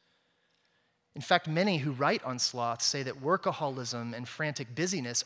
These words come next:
are classic symptoms of sloth. It's a preference for endless distraction or being pulled away from what love requires of us, and it's instead filling our lives with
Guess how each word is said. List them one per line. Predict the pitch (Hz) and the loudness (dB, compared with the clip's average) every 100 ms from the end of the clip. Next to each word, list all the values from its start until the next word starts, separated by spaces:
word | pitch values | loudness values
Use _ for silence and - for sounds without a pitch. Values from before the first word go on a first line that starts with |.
| - | -4
are | 131 | -10
classic | - 175 160 - 120 | 2 4 4 2 -2
symptoms | - - 233 - 110 - - - - - - - _ | 0 0 -2 -4 -10 -12 -12 -10 -10 -12 -20 -20 _
of | - 120 | -6 -2
sloth. | - 123 90 - - - - _ _ _ _ _ _ _ _ _ _ _ - | -2 -2 -6 -8 -20 -20 -20 _ _ _ _ _ _ _ _ _ _ _ -16
It's | 139 | -12
a | 143 | -8
preference | - 190 196 - 151 123 - - | 0 2 2 0 -4 -2 -4 -4
for | - 147 135 123 - | -6 -4 -2 -2 -4
endless | 160 175 165 143 | -4 -2 -2 -4
distraction | - - - 151 151 156 - 120 | 2 4 6 4 0 0 -4 -4
or | 117 | -6
being | 131 123 | -8 -10
pulled | - 180 180 160 | -10 -4 -2 -2
away | 123 151 160 113 117 - - | -4 -4 -4 -4 -8 -14 -8
from | - 143 | -2 0
what | 139 143 | 0 0
love | 147 135 | 0 0
requires | 123 - 151 175 185 123 | -4 -4 -4 -2 -2 -4
of | 107 | -6
us, | 113 | -6
and | 123 135 | -6 -8
it's | 127 | -6
instead | 139 - 185 151 | -4 -2 -2 -4
filling | - 190 202 185 | -4 -2 -2 2
our | 147 | 2
lives | 131 156 143 123 | 2 0 -2 -2
with | 127 | -8